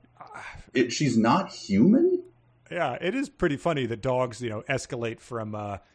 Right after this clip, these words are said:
Speaker 1: she wants to make fur coats, there's no level of evil in between that and devil. <laughs>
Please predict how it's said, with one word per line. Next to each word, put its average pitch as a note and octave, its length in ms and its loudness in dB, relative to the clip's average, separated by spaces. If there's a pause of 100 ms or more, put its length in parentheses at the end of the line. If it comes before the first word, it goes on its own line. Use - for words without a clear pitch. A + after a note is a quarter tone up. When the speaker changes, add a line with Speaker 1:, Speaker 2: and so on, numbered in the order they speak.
(140)
Speaker 1:
she - 160 -6
wants D#3 260 -2
to C3+ 100 -10 (140)
make D#3+ 240 -2
fur D3 280 -4
coats, C3 520 -4 (260)
there's B2+ 200 -6
no D3+ 160 0
level C3+ 320 -2
of A#2+ 80 -4
evil C#3 340 -2
in C3+ 80 0
between B2 400 -4
that B2+ 320 0
and A2 240 -4
devil. A#2+ 420 0 (200)
<laughs> F3 100 4